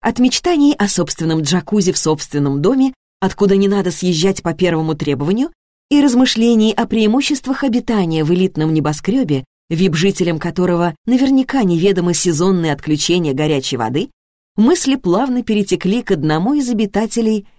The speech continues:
этого стеклянно-бетонного рая. "Интересно, а Саша тоже живет здесь, в Москва-Сити?"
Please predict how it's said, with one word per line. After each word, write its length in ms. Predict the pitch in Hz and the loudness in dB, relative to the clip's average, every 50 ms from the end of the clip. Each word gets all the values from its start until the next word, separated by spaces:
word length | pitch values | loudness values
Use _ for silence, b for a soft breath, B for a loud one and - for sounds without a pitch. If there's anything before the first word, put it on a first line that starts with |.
| b | b
этого 320 | b 202 196 - 190 185 208 | b -2 -2 0 0 0 0
стеклянно-бетонного 1080 | - - - 214 - 190 185 175 175 185 185 185 196 190 - 160 156 151 156 160 180 202 | -2 -4 -6 -4 -2 -2 0 0 0 0 0 0 0 0 0 0 0 0 0 0 0 0
рая. 380 | 214 226 220 165 131 131 127 - _ _ _ _ _ _ _ _ _ - | 0 0 -2 -2 -4 -6 -8 -12 _ _ _ _ _ _ _ _ _ -6
"Интересно, 1080 | 156 170 185 196 202 - - 277 294 294 285 214 160 151 - - 147 143 139 143 147 - _ _ _ _ _ _ _ _ _ | -2 0 0 0 -2 -2 -4 -4 -4 -2 -2 -2 -2 -4 -6 -4 -4 -6 -6 -8 -10 -14 _ _ _ _ _ _ _ _ _
а 340 | 160 165 165 160 165 170 170 | -4 -4 -2 -2 -4 -4 -4
Саша 560 | 151 - - - 226 214 190 - - 143 127 - _ - | -4 -4 -2 -2 -2 -2 -2 -4 -4 -6 -6 -8 _ -4
тоже 300 | 139 120 160 196 349 359 | -2 -2 0 0 -2 0
живет 360 | - 285 226 160 151 143 135 | 0 0 0 0 0 0 -2
здесь, 440 | 135 131 147 170 156 147 - - - _ _ _ _ | -4 -4 -2 -2 -2 -2 -4 -8 -10 _ _ _ _
в 140 | - 143 143 | -6 -4 -2
Москва-Сити?" 840 | 151 156 156 - - 165 147 151 151 - - 165 151 - - 139 143 | -2 -2 -4 -4 -4 -4 -4 -4 -4 -4 -4 -4 -6 -6 -8 -10 -12